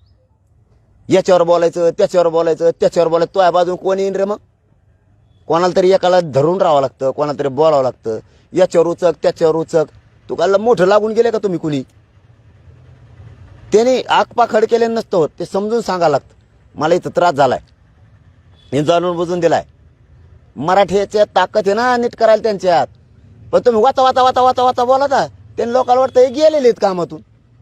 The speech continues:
मापात सांगायचं, समजून सांगायचं. तरी शब्द आहे आपला,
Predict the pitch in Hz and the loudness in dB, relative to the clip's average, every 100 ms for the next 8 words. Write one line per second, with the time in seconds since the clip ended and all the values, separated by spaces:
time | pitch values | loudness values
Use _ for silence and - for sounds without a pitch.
0 | _ _ _ _ _ - - - - - | _ _ _ _ _ -20 -20 -20 -20 -20
1 | - - - - 180 185 202 262 - 190 | -20 -20 -20 -8 -2 0 0 -2 0 -2
2 | 156 131 - 85 _ - 160 190 220 214 | -2 -4 -6 -20 _ -10 -8 -6 -8 -10
3 | 143 101 87 _ _ _ _ _ _ _ | -12 -14 -16 _ _ _ _ _ _ _
4 | - - 190 233 269 247 220 226 180 123 | -20 -4 2 2 2 0 2 2 2 -2